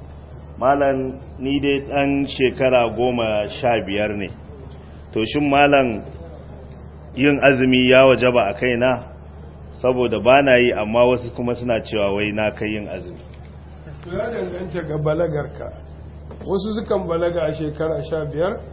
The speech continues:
Speaker 2: ya danganta ga yanayin tashin mutum da irin abincin da yake ci.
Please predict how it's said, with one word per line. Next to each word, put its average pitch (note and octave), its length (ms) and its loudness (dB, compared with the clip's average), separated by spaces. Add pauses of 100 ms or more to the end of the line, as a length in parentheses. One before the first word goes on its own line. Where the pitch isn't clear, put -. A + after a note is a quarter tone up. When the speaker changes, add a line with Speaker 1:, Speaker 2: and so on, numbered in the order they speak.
(340)
Speaker 2:
ya F#3+ 180 2
danganta F3 500 -2
ga D#3 120 -6
yanayin E3 420 -2
tashin E3 400 2
mutum D#3+ 400 2 (520)
da C#3 80 -2
irin E3+ 280 4
abincin D#3+ 560 2
da D3+ 80 -2
yake D3 320 -4
ci. - 140 -14